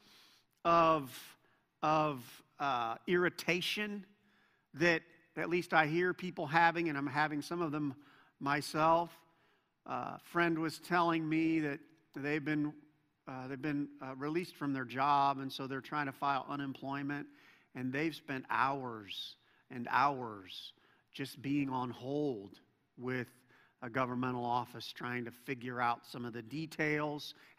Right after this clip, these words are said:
And at one point, they had been on hold for an extended time, over a couple hours, if I remember right, and then their phone, like, someone got on the phone and said, "Hey,"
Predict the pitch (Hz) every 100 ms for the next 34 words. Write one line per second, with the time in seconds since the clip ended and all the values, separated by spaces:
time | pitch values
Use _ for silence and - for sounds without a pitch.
0 | - 226 240 240 208 262 285 196 226 180
1 | - - - - - 156 220 220 190 240
2 | 220 208 185 202 226 233 180 - - -
3 | - 208 208 196 180 - 214 220 202 156
4 | 190 185 151 127 160 220 220 208 185 170
5 | 156 156 156 156 156 147 - - - _
6 | _ 180 143 156 - 170 147 160 160 156
7 | 151 147 143 - - - - 175 175 208
8 | 202 185 180 156 - - - - 202 208
9 | 202 185 170 156 - - _ _ - -
10 | 185 185 196 196 190 170 165 - 180 185
11 | 180 175 156 165 156 180 220 202 123